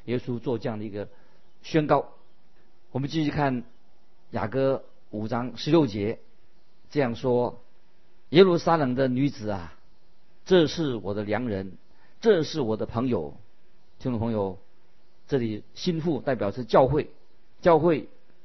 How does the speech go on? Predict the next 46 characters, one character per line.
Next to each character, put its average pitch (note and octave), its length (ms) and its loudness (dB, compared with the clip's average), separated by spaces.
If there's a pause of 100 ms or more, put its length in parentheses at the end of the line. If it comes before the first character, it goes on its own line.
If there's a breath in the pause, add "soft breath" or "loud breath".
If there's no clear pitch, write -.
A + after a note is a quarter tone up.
基 F3+ 100 4
督 F#3+ 100 2
徒 B2 300 0
应 C#3 100 -2
该 C3 140 2
认 D3 260 2
识 A#2+ 160 -6
耶 G#2+ 140 -2
稣 A2 140 -8
基 A2 160 -10
督， G#2+ 240 -8 (400 soft breath)
要 C3 100 0
爱 F3 240 4
耶 B2+ 160 2
稣 A#2+ 160 -6
基 A#2 140 -8
督， A#2 280 -6 (260 soft breath)
也 A2 100 -2
要 A2+ 60 0
传 A2+ 220 -4
扬 G#2+ 140 -4
耶 G2 120 -6
稣 G2 140 -10
基 G2 160 -10
督。 F#2+ 240 -10 (440 soft breath)
接 C#3 120 0
下 B2 140 0
来 A#2 80 2
我 G#2+ 100 -2
们 A2 140 -6
读 G#2+ 320 -8 (640 soft breath)
雅 F#2+ 160 -4
歌 B2+ 320 -2 (120)
六 C#3+ 200 2
章 B2+ 240 -2 (500)
一 E3+ 140 -6
节 A2 340 -2 (920 soft breath)
：“你 D#3+ 260 4
这 F#3 260 8
女 D3+ 300 2
子 B2 180 -2
中 C#3+ 360 2 (640)
极 D3 320 -4
美 B2 260 2
丽 C3+ 200 0
的， F#2+ 200 -2